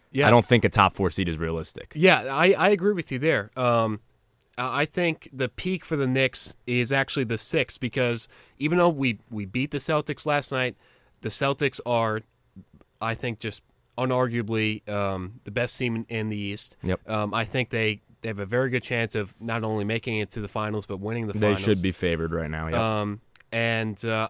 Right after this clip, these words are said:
Speaker 1: so I don't think they're better than the Celtics. They're not better than the Sixers, not better than the Bucks. Um, I don't think they're better than the Nets, even
Speaker 2: No.
Speaker 1: if the Nets are kind of a, a mess a lot of times. Um, I don't think they're better than the Cavs, even if we had a nice win against them. So I, I,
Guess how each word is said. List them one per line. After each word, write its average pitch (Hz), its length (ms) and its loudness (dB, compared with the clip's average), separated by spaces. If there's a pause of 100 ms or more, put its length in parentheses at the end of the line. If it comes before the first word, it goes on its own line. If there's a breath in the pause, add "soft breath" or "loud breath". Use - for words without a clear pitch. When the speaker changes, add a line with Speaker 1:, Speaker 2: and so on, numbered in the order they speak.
(120)
Speaker 1:
so 131 240 0
I 131 120 0
don't 185 180 2
think 185 160 2
they're 160 100 -2
better 151 160 2
than 147 140 0
the 131 40 0
Celtics. 127 500 -2
They're 127 80 0
not 151 140 2
better 151 220 0
than 135 140 0
the 117 60 -2
Sixers, 135 600 -6
not 117 200 -2
better 123 160 -2
than 117 180 0
the 110 80 0
Bucks. 127 540 -2 (440 soft breath)
Um, 120 560 2
I 131 60 -4
don't 170 160 0
think 180 140 0
they're 147 100 -2
better 143 200 2
than 127 120 0
the 117 100 0
Nets, 131 320 0
even 123 200 -2
Speaker 2:
No. 117 60 0
Speaker 1:
if 110 80 -4
the 120 80 -4
Nets 120 280 0
are 107 60 -6
kind 113 260 -2
of 98 100 -6
a, 98 100 -2 (100)
a 98 100 -8
mess 107 420 -4
a 110 40 -6
lot 98 220 -6
of 90 80 -14
times. 95 540 -10
Um, 98 460 -4 (600 soft breath)
I 110 140 0
don't 127 160 2
think 147 160 0
they're 131 100 -2
better 123 260 0
than 117 140 0
the 107 80 -2
Cavs, 117 580 -2
even 117 220 -2
if 110 140 -4
we 117 80 0
had 107 100 -2
a 107 60 -2
nice 107 300 -4
win 113 160 -2
against 98 320 -4
them. 101 180 -4
So 120 220 -4
I, 127 200 -4
I, 151 340 2